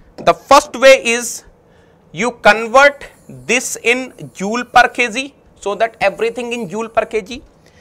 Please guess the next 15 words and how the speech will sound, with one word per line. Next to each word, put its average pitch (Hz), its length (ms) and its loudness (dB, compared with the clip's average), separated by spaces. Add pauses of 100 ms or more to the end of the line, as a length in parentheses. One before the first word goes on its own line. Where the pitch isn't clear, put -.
(140)
Second 254 680 0
method 254 320 2
is 269 240 -4 (240)
you 214 140 -10
convert 220 580 -2
into 226 280 -10
kilojoule 214 560 -4
per - 140 -4
K 233 180 -4
G, 269 260 -10 (160)
so 220 220 -2
that 240 280 -6
everything 208 600 -2
is 190 200 -8
in 269 200 -6